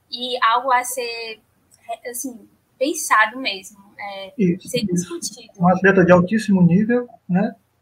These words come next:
Speaker 2: Que, que se
Speaker 1: Exatamente.
Speaker 2: preparou durante muito tempo e que, e que, e que de, e que de repente, é, é, sentiu a necessidade de parar, né? E, e, e quantas pessoas no, no seu dia a dia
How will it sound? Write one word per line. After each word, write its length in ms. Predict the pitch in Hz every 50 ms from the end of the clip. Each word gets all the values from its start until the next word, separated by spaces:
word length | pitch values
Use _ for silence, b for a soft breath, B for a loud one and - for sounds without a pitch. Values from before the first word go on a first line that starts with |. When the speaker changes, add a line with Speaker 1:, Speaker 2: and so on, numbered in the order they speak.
| _ _ _ _
Speaker 2:
Que, 160 | _ - 180 175
que 120 | 180 -
se 80 | - 180
Speaker 1:
Exatamente. 80 | 175
Speaker 2:
preparou 300 | 180 175 175 175 165 165 160
durante 260 | 160 165 170 - 185
muito 240 | 214 220 - 202 -
tempo 260 | 180 190 208 - 226
e 60 | 214
que, 220 | - - 226 226 214 -
e 40 | 196
que, 460 | 190 202 202 202 202 202 196 196 196 - - _ _ _ _ _ _ _
e 40 | 185
que 140 | 180 196 180
de, 80 | 190 190 185 196 190 190
e 80 | 175 175
que 100 | - 175
de 80 | 185
repente, 560 | 185 190 196 196 190 190 208 196 - - 220 196
é, 760 | - - 185 185 185 185 180 175 175 175 175 170 - - - -
é, 380 | 175 180 185 - - - - -
sentiu 600 | - - - 247 233 - - 220 226 226 202 180
a 80 | 160 165
necessidade 520 | 170 175 185 180 - 180 170 - 190 190
de 80 | 185 196
parar, 520 | - 226 233 233 190 170 170 175 - - _ _ _ _ _ _ _ _ _ _ _ _ -
né? 260 | 160 170 196 196 - _ _ _ _
E, 80 | 175 185
e, 500 | 190 180 180 185 175 175 175 - - 170
e 60 | 175
quantas 280 | - 220 226 226 220 -
pessoas 560 | - 202 190 190 - 185 190 359 170 - - - _ _ _ _ _ _ _ _ _
no, 180 | - 175 175 180
no 100 | 175 165
seu 180 | - - 175 160
dia 140 | - 165 165
a 40 | 165
dia 380 | - 185 208 202 190 190 -